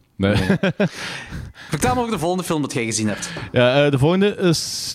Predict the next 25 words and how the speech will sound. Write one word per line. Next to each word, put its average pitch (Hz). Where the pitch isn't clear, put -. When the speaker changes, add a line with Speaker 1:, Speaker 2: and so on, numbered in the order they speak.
Speaker 1:
technisch 156
geen 156
horrorfilm, 147
maar 139
het -
is, -
eh, 120
door 113
serie 123
moordenaars, 117
dus, 107
eh, 104
dat 98
is -
een 98
beetje 92
hetzelfde, 101
zeker 104
aangezien 95
de 85
documentaires 90
die 107
ik 104
heb -
gezien. 120